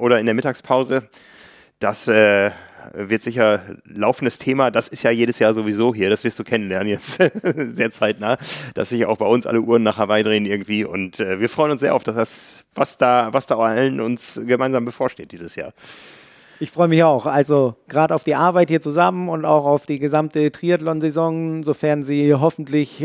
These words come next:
Speaker 2: äh, ziemlich ungestört stattfindet und wir alle da wirklich das Ziel Hawaii dieses Jahr mal wieder richtig ins Auge nehmen können.
Speaker 1: Ja.
Speaker 2: Weil wenn das nicht funktioniert, dann bin ich gespannt, was Ironman da dann aus dem Hut zaubert.
Speaker 1: Ja, ja,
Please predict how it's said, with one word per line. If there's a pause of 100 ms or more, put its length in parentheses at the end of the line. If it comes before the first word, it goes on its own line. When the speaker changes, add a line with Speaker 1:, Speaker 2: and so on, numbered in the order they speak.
Speaker 2:
äh,
ziemlich
ungestört
stattfindet
und
wir
alle
da
wirklich
das
Ziel
Hawaii (380)
dieses
Jahr
mal
wieder
richtig
ins
Auge
nehmen
können.
Speaker 1:
Ja. (280)
Speaker 2:
Weil
wenn
das
nicht
funktioniert,
dann
bin
ich
gespannt,
was
Ironman
da
dann
aus
dem
Hut
zaubert. (360)
Speaker 1:
Ja,
ja,